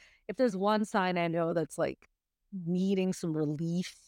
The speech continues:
after a long slog and is gonna get it this year, it's the Caps. But we're all Capricorns under this new moon in a way. We're all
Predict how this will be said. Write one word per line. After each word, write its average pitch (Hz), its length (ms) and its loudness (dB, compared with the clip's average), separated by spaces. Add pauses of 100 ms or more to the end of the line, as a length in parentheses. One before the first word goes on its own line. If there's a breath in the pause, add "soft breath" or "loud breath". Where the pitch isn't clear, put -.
(120)
after 139 440 -6
a 139 60 -2
long 156 560 2
slog 147 800 0
and 139 100 0
is 135 140 -6
gonna 143 160 -4
get 143 280 -2
it 160 180 0 (120)
this - 200 -10
year, 160 320 -2
it's - 160 -12
the 139 100 -12
Caps. - 640 -6
But - 140 -6
we're 262 180 2
all 254 400 4
Capricorns 147 1000 -2
under 147 180 0
this 143 240 -6
new 151 160 -2
moon 147 320 -2
in 147 100 -2
a 143 40 -2
way. 151 320 0
We're 175 180 -2
all 170 520 2